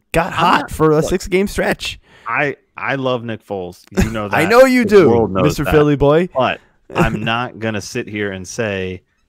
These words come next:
Speaker 2: Nick Foles is, is the best quarterback in the league. But he is a clubhouse guy. He is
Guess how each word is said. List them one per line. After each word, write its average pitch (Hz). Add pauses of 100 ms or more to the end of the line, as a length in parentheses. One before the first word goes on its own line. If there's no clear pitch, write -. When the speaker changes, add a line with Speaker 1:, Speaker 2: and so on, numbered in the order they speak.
(640)
Speaker 2:
Nick 107
Foles 101 (140)
is, 95 (300)
is 95
the 101
best 101
quarterback 92 (100)
in 90
the 92
league. 131 (680)
But 107 (160)
he 95
is 90
a 95
clubhouse 117
guy. 95 (220)
He 95
is 90